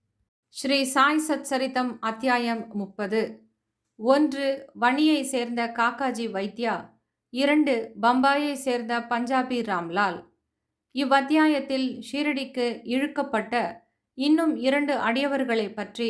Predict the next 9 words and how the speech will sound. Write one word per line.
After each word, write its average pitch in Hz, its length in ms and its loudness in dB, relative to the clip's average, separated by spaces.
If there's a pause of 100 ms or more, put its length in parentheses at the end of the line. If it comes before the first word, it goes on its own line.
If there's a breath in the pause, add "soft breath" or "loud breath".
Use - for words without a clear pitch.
(140)
விவரிக்கப்பட்டிருக்கிறது. 208 1200 -2 (840)
முன்னுரை. 247 500 2 (840)
கருணையின் 311 560 4 (100)
இருப்பிடமாம் 269 840 0
ஷிரடி 269 480 -2
சாய்ராம் 220 600 -2 (540)
தம் 277 260 0
அடியவர்களிடம் 262 960 2 (200)
பாசமும் 269 640 0